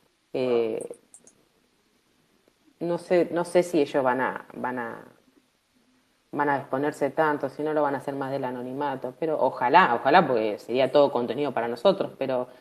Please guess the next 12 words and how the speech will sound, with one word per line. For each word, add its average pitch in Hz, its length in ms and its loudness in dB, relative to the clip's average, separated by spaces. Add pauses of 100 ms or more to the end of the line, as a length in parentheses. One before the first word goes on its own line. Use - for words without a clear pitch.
(120)
conociéndolo, 190 800 4
yo 190 380 -2
a - 220 -6
Hande 185 180 0
no 175 80 0
la 165 60 2
conozco 165 280 0
mucho 160 320 0
en 151 80 2
ese 151 180 0
sentido 156 580 4
de, 123 300 -2